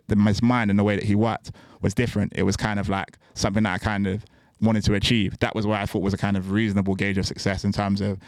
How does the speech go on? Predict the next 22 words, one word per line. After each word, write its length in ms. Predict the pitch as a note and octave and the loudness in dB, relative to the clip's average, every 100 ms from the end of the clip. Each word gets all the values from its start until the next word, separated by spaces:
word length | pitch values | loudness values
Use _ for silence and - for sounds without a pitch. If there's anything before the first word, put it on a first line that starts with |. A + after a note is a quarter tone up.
| - - | -20 -8
having 260 | - A2 G#2+ | -6 -2 -2
someone 460 | A2+ G#2 G2+ G#2 - - | 0 0 0 0 -4 -2
who 60 | B2 | 0
at 80 | - | 0
the 60 | |
time 420 | G#2 C3 A2+ A2 C3+ _ - - | 0 0 0 -2 -4 _ -16 -4
I 80 | A2 | 0
didn't 160 | G#2 | 0
think 160 | G2+ G#2 | 0 0
could 120 | G2 | 2
be 100 | A2+ | 2
my 100 | G#2+ | 2
role 200 | G2+ G2+ | 2 2
model 380 | G2 G2 G#2 - | 2 2 2 2
or 120 | A2+ | 0
be 160 | G2+ G#2+ | -2 -4
someone 300 | - G#2+ G#2 | -2 0 0
that 80 | - | 0
I 60 | G2+ | -2
could 100 | F#2+ | -2
kind 280 | G2+ G2+ | -2 0
of 200 | G2 G2 | -2 -4